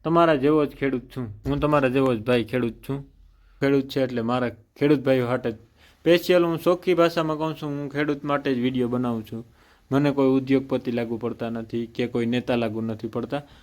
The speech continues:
હું તો મારા ખેડૂત ભાઈઓ માટે જ સ્પેશિયલ વીડિયો બનાવું છું. તો હાલો આપણે હવે પાછા મુદ્દા ઉપર આવી જઈએ. જો મેં આ એક લાઈન દોરી છે, તો આ લાઈન, અ,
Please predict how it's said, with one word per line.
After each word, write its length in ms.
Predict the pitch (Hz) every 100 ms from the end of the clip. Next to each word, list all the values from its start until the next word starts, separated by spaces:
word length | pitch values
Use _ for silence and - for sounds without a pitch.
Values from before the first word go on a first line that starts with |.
| _ _ _
હું 100 | 143
તો 80 | 151
મારા 220 | 143 143
ખેડૂત 320 | 135 143 143 139 _ _ _ _ _ _ _ _ _ _ _ _
ભાઈઓ 220 | 131 131
માટે 300 | 127 127 120
જ 40 | 107
સ્પેશિયલ 400 | 127 113 123 117
વીડિયો 480 | 123 123 123 120 - _ _
બનાવું 400 | 123 131 110 101
છું. 280 | 104 101 - - _ _ _ _ _ - _ 127
તો 260 | 123 139 135
હાલો 200 | 151 147
આપણે 220 | 143 135
હવે 260 | 131 135 131
પાછા 280 | 131 123
મુદ્દા 260 | 120 127 123
ઉપર 220 | 113 117
આવી 140 | 123 113
જઈએ. 220 | 113 147 - _ - - _ _ _ _
જો 120 | 139 170
મેં 200 | 170 170
આ 200 | 165 165
એક 140 | 156
લાઈન 260 | 156 156 147
દોરી 240 | 147 135
છે, 180 | 131 170 - _ _ _ _
તો 140 | 139 143 139 139 139 143
આ 180 | 139 143
લાઈન, 360 | 147 147 147
અ, 200 | 147 147